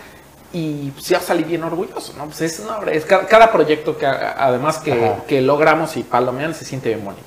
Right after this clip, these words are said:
Speaker 1: Pero esa vez ya se, yo dije, "No, hombre, es que todos van a ver mi trabajo, qué padre". Y
Speaker 2: Sí, en
Speaker 1: voy,
Speaker 2: el top,
Speaker 1: ajá.
Speaker 2: ¿no? Sí.
Speaker 1: Y cuando voy saliendo del, del hotel, ya me voy por las tripas,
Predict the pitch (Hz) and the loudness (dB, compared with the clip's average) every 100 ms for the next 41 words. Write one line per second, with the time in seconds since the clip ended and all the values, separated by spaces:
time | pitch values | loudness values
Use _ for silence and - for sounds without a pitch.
0 | - 123 143 175 165 160 160 139 123 143 | -6 0 2 2 2 0 0 -4 -4 -6
1 | 139 156 180 202 185 170 - 165 - - | -6 -10 -10 -6 -4 -4 -2 -4 -4 -18
2 | - - - - - - - - - - | -20 -20 -20 -18 -18 -20 -20 -20 -20 0
3 | 151 196 196 165 165 143 131 131 135 123 | 8 10 8 6 4 4 2 0 -4 -8
4 | - 135 107 - - 214 - 73 - - | -8 -6 -6 -4 0 0 0 -4 -6 -16
5 | - - 151 165 196 - 151 151 185 127 | -4 2 4 6 4 4 6 6 4 0
6 | 131 - 127 123 170 - 202 196 214 294 | 2 2 2 0 -2 4 4 6 4 4
7 | 294 254 226 220 202 185 160 147 131 120 | 4 4 4 0 0 2 2 2 0 -4
8 | 131 143 139 139 160 165 160 156 156 156 | -4 -2 -2 -2 -2 0 2 2 2 2
9 | 123 117 - 151 147 160 | 0 -2 -2 -2 0 -4